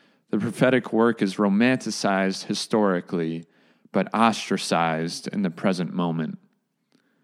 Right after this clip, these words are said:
Catherine yearned for the church to move past its hierarchical paralysis and towards a people-powered metamorphosis. She was an example of female leadership, of lay-led leadership,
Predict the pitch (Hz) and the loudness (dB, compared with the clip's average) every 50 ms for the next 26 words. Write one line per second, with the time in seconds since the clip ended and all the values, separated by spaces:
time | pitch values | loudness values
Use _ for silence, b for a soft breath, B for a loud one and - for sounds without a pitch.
0 | _ _ _ _ _ _ - - 160 165 160 185 160 135 131 131 131 135 139 139 | _ _ _ _ _ _ 4 4 4 6 6 4 4 4 4 4 6 6 4 2
1 | 127 - - 127 117 113 - - - 120 117 110 - - - 113 110 110 107 104 | 2 0 0 2 2 2 2 2 2 4 4 2 2 -2 -2 0 2 4 4 2
2 | 101 - - - - 165 170 160 135 - - - 110 - - - 110 113 110 107 | 0 -2 -4 2 4 4 4 4 2 0 -2 -4 -4 -2 0 2 2 4 4 4
3 | 104 107 107 - - 104 - 107 101 92 - - 104 98 92 90 87 85 85 87 | 4 2 2 -2 -6 -6 -2 -2 -2 -2 -2 0 0 2 2 2 2 0 -2 -4
4 | - - 87 82 90 - - - - b b b b b b b b b b 107 | -4 -6 -6 -6 -6 -10 -12 -16 -16 b b b b b b b b b b 0
5 | 107 107 - - 135 131 131 127 123 113 - 101 95 - - - 156 143 - 139 | 0 0 0 0 2 4 4 4 4 2 0 -4 -6 -4 -2 -2 -2 0 2 0
6 | 135 120 - - - 104 104 101 98 101 95 95 95 98 98 101 104 101 104 98 | 0 0 0 -2 0 2 4 4 4 2 2 0 -2 0 0 2 2 4 4 2
7 | 98 98 95 90 - - - 78 - - 62 55 - - - - - - - - | 2 2 0 0 -2 -4 -8 -8 -6 -4 -6 -6 -6 -8 -8 -10 -12 -14 -16 -20
8 | _ b b b b b b b b b b b b b b - - 135 139 143 | _ b b b b b b b b b b b b b b 0 4 6 8 8
9 | 143 135 143 143 147 135 120 113 139 139 151 160 156 - 156 147 139 139 135 - | 8 6 4 2 2 2 2 2 4 6 6 6 6 6 6 6 6 6 6 4
10 | - 110 - - - 139 139 139 131 127 127 123 120 117 113 113 113 110 107 98 | 4 2 0 0 2 4 4 6 6 6 6 6 6 6 6 6 6 6 4 4
11 | - - - 90 82 90 - _ - - _ b b b b b b b b b | 2 0 -2 -2 -2 -4 -6 _ -20 -20 _ b b b b b b b b b
12 | 123 117 117 110 120 131 139 147 143 127 117 117 120 127 123 113 104 101 104 104 | 2 4 4 4 6 6 8 8 6 6 6 6 6 6 6 4 4 4 4 4
13 | 90 95 85 85 - - 98 85 76 - - | 4 2 0 -2 -4 -4 -4 -4 -4 -6 -12